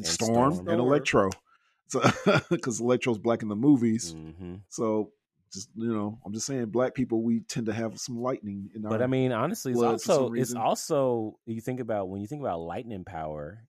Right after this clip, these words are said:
Speaker 1: this is where it's like, I think about the Greek gods, and I think about Zeus
Speaker 3: Yep.
Speaker 1: and the power of, like, you know, so even thinking, 'cause superheroes are kinda like,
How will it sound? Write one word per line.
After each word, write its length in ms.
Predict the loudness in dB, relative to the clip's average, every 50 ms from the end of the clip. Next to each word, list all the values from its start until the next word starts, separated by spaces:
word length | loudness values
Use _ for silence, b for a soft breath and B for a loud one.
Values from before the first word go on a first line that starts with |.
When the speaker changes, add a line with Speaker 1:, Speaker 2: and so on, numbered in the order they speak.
| _
Speaker 1:
this 240 | -12 -12 -12 -10 -10
is 120 | -14 -12 -10
where 480 | -8 -8 -6 -8 -8 -8 -10 -12 -14 -16 _
it's 240 | -16 -16 -14 -12 -12
like, 380 | -10 -10 -10 -12 -14 -18 _ _ _ _ _ _ _ _ _ _ _ _ _ _ _ _
I 80 | -16 -14
think 240 | -12 -12 -12 -12
about 360 | -10 -8 -8 -8 -8 -10 -12 _
the 80 | -20 -18
Greek 300 | -14 -14 -14 -14 -14 _
gods, 720 | -16 -14 -12 -12 -12 -12 -14 -18 -20 -20 -20 -20 -20 -20 _ _ _ _
and 120 | -18 -18
I 40 | -16
think 180 | -16 -16 -16
about 300 | -14 -14 -14 -14 -16 -18
Zeus 680 | -20 -16 -14 -14 -14 -14 -16 -18 -20 -20 -20 -20 -20 _ _ _ _ _ _
Speaker 3:
Yep. 100 | _ _ _ _ _
Speaker 1:
and 180 | -14 -14 -12 -14
the 60 | -14
power 500 | -16 -14 -10 -8 -6 -6 -6 -8 -8 -10 -12
of, 120 | -14 -16
like, 320 | -16 -16 -16 -16 -18 -20 _ _ _ _
you 120 | -16 -16
know, 140 | -16 -16 -16
so 180 | -16 -16 -14 -14
even 220 | -14 -12 -14 -14 -12
thinking, 320 | -12 -12 -12 -12 -16 -16 -18 _
'cause 140 | -20 -18 -12
superheroes 520 | -10 -10 -8 -8 -8 -8 -8 -8 -10 -10 -12
are 80 | -16
kinda 360 | -16 -14 -10 -8 -8 -8 -8
like, 440 | -10 -10 -10 -8 -8 -8 -10 -14 _